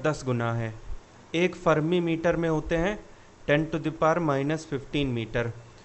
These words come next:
और एक क्यूसेक का मतलब अलग है। क्यूसेक एक ऐसी यूनिट होती है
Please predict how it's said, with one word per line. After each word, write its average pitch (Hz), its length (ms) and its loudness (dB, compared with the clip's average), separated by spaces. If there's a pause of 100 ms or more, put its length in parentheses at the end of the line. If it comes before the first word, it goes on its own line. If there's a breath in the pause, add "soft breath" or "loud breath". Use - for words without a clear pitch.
(260 loud breath)
और 147 320 0
एक 190 300 2
क्यूसेक 175 500 2
का 175 100 2
मतलब 165 380 0
अलग 143 280 0
है। 113 160 -2 (680 loud breath)
क्यूसेक 147 480 2
एक 185 180 -2
ऐसी 151 300 0
यूनिट 165 480 2
होती 147 320 2
है 175 240 2